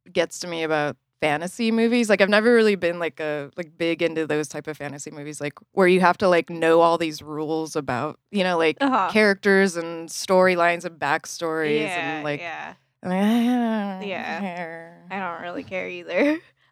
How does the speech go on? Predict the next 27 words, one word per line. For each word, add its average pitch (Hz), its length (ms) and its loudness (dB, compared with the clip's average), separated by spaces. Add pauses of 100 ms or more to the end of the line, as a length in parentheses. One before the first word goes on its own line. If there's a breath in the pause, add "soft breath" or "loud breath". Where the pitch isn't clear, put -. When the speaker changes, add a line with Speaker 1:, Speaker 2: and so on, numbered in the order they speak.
Speaker 2:
Oh, 269 260 6 (100)
I 214 80 -20
should - 280 -8
really 208 180 -2
mention 185 380 -4
the 170 60 -18
budget 196 360 -4
for - 160 -14
this 220 220 -6
film. 220 360 4 (140)
<laughs> - 100 -4
Speaker 1:
Oh, 208 100 8
yeah. 202 180 6
What 220 160 4
Speaker 2:
It, 247 100 4
Speaker 1:
is 175 80 -4
it? 151 80 2
I 180 140 2
didn't 247 220 4
Speaker 2:
it's, - 200 -20
um, 226 640 4
three 311 260 0 (140)
million 240 640 6 (100)
dollars 180 720 0
went 214 180 2
into 226 280 2
this, 190 320 -4